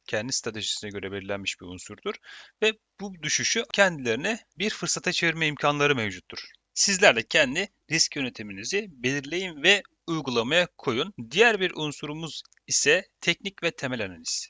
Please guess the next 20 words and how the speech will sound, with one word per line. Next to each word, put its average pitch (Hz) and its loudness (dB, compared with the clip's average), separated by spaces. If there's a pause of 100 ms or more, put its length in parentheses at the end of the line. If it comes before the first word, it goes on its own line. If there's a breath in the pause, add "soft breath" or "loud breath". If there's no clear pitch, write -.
(120)
Bizler 175 4
de 165 4 (140)
teknik 165 -6
ve 156 2
temel 156 -2
analiz 143 -2
eğitimlerimize 123 -4
başladık. 135 2 (220)
Kanalımızda 120 0 (140)
oynatma 139 0
bölümünde 107 -6 (180)
inceleyebilirsiniz. 123 -4 (120)
Mutlaka 147 -2 (420)
teknik - -4
ve 151 -2
temel 160 0
analiz 127 -2
finansal 180 2
okuryazarlık 165 0
için 180 -6